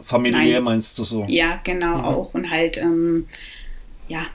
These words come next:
Speaker 2: vieles, was halt passiert ist. Und, ähm, für mich war dann klar, nein, auf gar keinen Fall. Du wirst so nicht enden und du sch-, machst jetzt einen Stopp rein.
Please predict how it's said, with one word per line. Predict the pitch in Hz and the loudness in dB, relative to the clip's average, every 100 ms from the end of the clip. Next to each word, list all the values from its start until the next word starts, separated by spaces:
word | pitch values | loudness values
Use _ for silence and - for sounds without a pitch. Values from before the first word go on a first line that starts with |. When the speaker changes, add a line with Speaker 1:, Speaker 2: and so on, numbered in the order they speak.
| - - - | -14 -16 -14
Speaker 2:
vieles, | - - 190 180 | -6 0 2 2
was | 185 - | 2 2
halt | 175 - | 0 0
passiert | - - 220 226 | -2 0 2 2
ist. | 190 185 - | 2 0 -2
Und, | - 180 175 156 - | -2 0 0 0 0
ähm, | 175 170 170 175 175 180 170 - - - - - | 2 2 0 0 -2 -4 -6 -12 -12 -14 -14 -12
für | - | -6
mich | 175 - | -4 -2
war | 180 | -2
dann | 175 | -2
klar, | 170 165 160 | -2 -2 -2
nein, | 156 - - - - - - - - | -2 -4 -6 -14 -20 -20 -20 -20 -10
auf | - - | -6 -2
gar | 170 | 0
keinen | - - | 0 -2
Fall. | - - - - | -2 -6 -4 -4
Du | 190 170 | -2 -2
wirst | 180 - | -4 -4
so | 180 | -2
nicht | 165 - | -2 0
enden | 160 220 226 208 202 | 0 0 -2 -4 -2
und | 185 180 180 - - - | -2 -2 -2 -4 -8 -8
du | - 175 | -6 -4
sch-, | 180 - - | -4 -6 -4
machst | 254 - - | -4 -4 -4
jetzt | 180 - | -4 -4
einen | |
Stopp | 180 254 247 | -2 0 2
rein. | 226 214 220 | 2 2 0